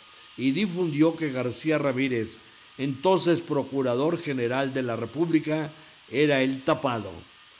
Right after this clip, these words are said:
La realidad nos dio la razón y acumulamos un Premio Nacional de Periodismo más. Poco tiempo después, y al ver, observar y criticar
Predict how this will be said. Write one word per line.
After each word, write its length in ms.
La 280
realidad 880
nos 360
dio 260
la 140
razón 460
y 160
acumulamos 800
un 200
Premio 440
Nacional 560
de 80
Periodismo 680
más. 420
Poco 300
tiempo 360
después, 640
y 80
al 200
ver, 520
observar 800
y 100
criticar 680